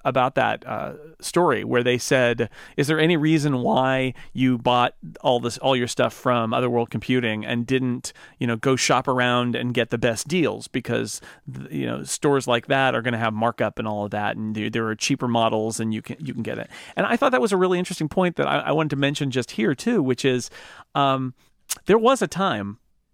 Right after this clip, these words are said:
when I was happy to put in the research about here's exactly what the issues are with this particular model and the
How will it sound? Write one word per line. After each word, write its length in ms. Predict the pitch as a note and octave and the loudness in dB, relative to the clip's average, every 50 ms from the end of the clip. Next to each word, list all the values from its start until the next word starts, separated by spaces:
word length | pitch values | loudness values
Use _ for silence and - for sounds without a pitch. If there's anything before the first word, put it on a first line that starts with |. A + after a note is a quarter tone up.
| _ _ | _ _
when 640 | - A#2 C3 C#3+ C#3 C3+ C3 B2 B2 B2 B2+ B2 - _ - _ _ _ - | -6 -2 0 0 2 2 2 2 0 0 -2 -4 -6 _ -16 _ _ _ -4
I 460 | C3 C#3+ D3+ D#3 D#3 D3+ D3+ D3+ D3 | -2 0 2 4 4 2 2 0 0
was 800 | C#3 C#3+ C3 C3+ C#3 B2+ C3 C#3+ C#3 C#3 C3+ C3+ C3 B2+ B2 - | -2 -4 -4 -4 -4 -6 -4 0 2 2 4 4 4 2 0 -2
happy 500 | - - - - D#3 D#3+ E3+ - E3 C#3 | -6 -6 -4 -2 0 0 0 0 0 -2
to 100 | A#2 B2+ | -2 -2
put 200 | A#2+ - D3 C#3 | -2 0 2 2
in 100 | C#3 C3+ | 2 2
the 80 | C3 A#2+ | 0 0
research 640 | A#2+ A#2+ B2 A#2+ - - G#2 G2+ - - - - - - | 0 0 0 0 -2 -2 -4 -4 -6 -8 -12 -14 -8 -6
about 480 | - B2 A2 G#2+ G2+ G2+ G2+ A2+ - - - - - - - _ - | -4 -2 -2 0 0 0 -2 -4 -6 -10 -18 -20 -20 -20 -20 _ -4
here's 220 | - D#3+ E3 E3 | 0 0 0 0
exactly 640 | - D3 C#3+ C3 B2 B2 D3 C#3+ D3+ D#3+ - F3+ D#3+ | 0 -4 -6 -6 -2 -2 0 0 0 0 0 0 2
what 160 | D3 C#3+ C3+ | 2 2 2
the 120 | - C3 B2+ | 2 0 0
issues 260 | B2+ - - B2 A#2+ | 0 0 -2 -2 0
are 120 | A#2+ A#2 | 0 0
with 140 | A2+ A2 G2+ | 0 -2 -2
this 160 | - B2 B2 | -2 -2 -2
particular 460 | - - - - B2+ - - A#2 A2+ A2 | -2 -4 -8 -6 -6 -4 -4 -2 -2 0
model 420 | G#2+ G#2 G2+ G2+ G#2 G#2 G#2 G#2 | 0 0 0 -2 -2 -2 -4 -4
and 180 | - - G#2+ G#2 | -4 -4 -4 -4
the 140 | G#2+ G#2+ | -4 -6